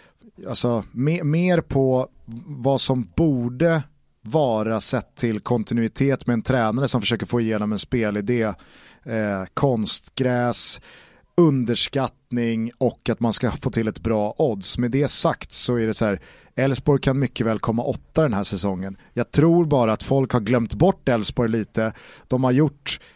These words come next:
ganska så low-key-värvningar namnmässigt. Johan Larsson är tillbaka, Thelin är fortsatt kvar.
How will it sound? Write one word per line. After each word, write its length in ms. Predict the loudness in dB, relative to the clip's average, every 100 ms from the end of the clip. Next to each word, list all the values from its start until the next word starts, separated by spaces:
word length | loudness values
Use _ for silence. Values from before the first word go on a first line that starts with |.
| _ 0
ganska 360 | 2 2 0
så 120 | 0
low-key-värvningar 1900 | 2 4 4 2 0 -2 0 2 0 2 2 2 2 0 0 0 2 0 -2
namnmässigt. 1040 | -4 -2 0 0 0 0 -2 -2 -2 -4 -2
Johan 320 | 0 2 2
Larsson 420 | 2 2 0 -2
är 60 | -2
tillbaka, 880 | -4 0 0 0 -2 -2 0 0 -2 -6 -20 -20 _ 0
Thelin 400 | 2 2 2 0
är 60 |
fortsatt 560 | 0 0 0 0 -4 -4
kvar. 580 | -2 0 2 2 0